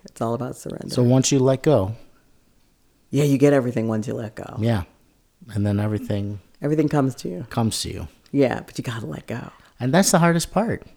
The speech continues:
Speaker 2: That's the hardest part.
Speaker 1: It's the worst part.
Speaker 2: Because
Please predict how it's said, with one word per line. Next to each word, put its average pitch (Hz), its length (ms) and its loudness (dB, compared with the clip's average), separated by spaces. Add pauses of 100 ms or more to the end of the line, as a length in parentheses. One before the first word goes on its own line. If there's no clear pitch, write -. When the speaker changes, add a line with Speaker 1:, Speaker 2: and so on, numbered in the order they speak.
(380)
Speaker 2:
That's 120 160 -6
the 110 60 -4
hardest 120 380 -2
part. - 240 -8
Speaker 1:
It's 156 140 -2
the 180 100 4
worst 180 260 4
part. - 380 -4 (360)
Speaker 2:
Because 104 540 -2